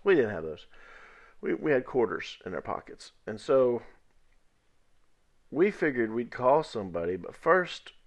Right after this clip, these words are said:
I, we had to have missed dinner because we were hungry. And so we went,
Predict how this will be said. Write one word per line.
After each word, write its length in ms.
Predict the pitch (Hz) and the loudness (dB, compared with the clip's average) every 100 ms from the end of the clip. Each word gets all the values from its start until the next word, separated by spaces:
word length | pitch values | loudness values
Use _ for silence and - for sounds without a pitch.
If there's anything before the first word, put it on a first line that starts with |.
| _ _ _ _ - | _ _ _ _ -6
I, 180 | 117 110 | -6 -6
we 180 | 127 127 | -6 0
had 260 | 175 196 | 4 4
to 60 | 160 | 4
have 120 | 131 | 2
missed 260 | 127 120 113 | 0 -4 -2
dinner 280 | 113 101 92 | -2 0 -4
because 280 | 95 107 | -6 -8
we 120 | 113 104 | -6 -4
were 120 | 98 | -4
hungry. 380 | 117 127 87 87 | -4 -4 -4 -6
And 80 | |
so 160 | - 113 | -4 -2
we 120 | 113 | 0
went, 260 | 127 160 | 0 -2